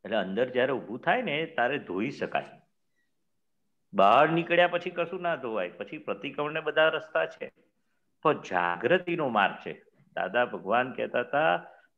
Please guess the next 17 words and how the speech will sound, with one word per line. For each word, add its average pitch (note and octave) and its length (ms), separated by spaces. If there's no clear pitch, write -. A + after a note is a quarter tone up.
"અમે A#2+ 220
નિરંતર E3 760
અમે F#3+ 220
જાગૃત C#3+ 500
હોઈએ." F2 340
અંદર B2+ 500
જે F3 160
બોલાતી D#3 680
વાણી C#3+ 640
સાથે A#2+ 420
અમે D3+ 180
એટલા C3 280
બધા F3+ 280
જાગૃત F3+ 520
રહીએ F3 280
ને F3+ 120
કે F3 180